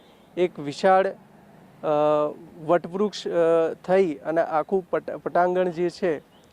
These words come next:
એ લીલોતરીવાળું, હરિયાળું અને લીલુંછમ બની રહેશે અને લોકોને બી આ અભિગમ પસંદ આવશે. ખાસ, અ, અમારી બધાને વિનંતી એ છે કે આજના સંદર્ભમાં આપણે પર્યાવરણીય જાળવણી કરીએ, એ ખૂબ જરૂરી બની રહ્યું છે.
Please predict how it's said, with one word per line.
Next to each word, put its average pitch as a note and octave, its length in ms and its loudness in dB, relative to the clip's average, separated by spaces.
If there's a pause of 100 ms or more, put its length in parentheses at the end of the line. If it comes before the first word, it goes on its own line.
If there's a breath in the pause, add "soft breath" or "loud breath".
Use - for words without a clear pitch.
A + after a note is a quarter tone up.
એ F3+ 100 2
લીલોતરીવાળું, F3+ 920 0
હરિયાળું E3+ 560 -2
અને E3 200 -2
લીલુંછમ E3+ 500 -4
બની D3+ 220 -2
રહેશે D3 300 -4
અને G3+ 140 2
લોકોને F3+ 480 0
બી F#3 180 -2
આ D#3+ 120 4
અભિગમ D#3+ 480 -2 (440 soft breath)
પસંદ E3+ 380 2
આવશે. C3+ 400 -6 (880 soft breath)
ખાસ, G3 360 2
અ, E3 420 2
અમારી F3 280 0
બધાને D#3 380 0
વિનંતી F3 540 -2
એ F3 60 0
છે E3+ 200 -6
કે E3 140 -2
આજના D3+ 440 2
સંદર્ભમાં D#3+ 960 -2
આપણે D#3 180 -2
પર્યાવરણીય D#3+ 840 0
જાળવણી D3 440 -4
કરીએ, D#3 420 -4 (540 soft breath)
એ F3 380 0
ખૂબ - 480 -8
જરૂરી D#3 400 0
બની D#3 260 0
રહ્યું C#3 220 -8
છે. F#3+ 240 -12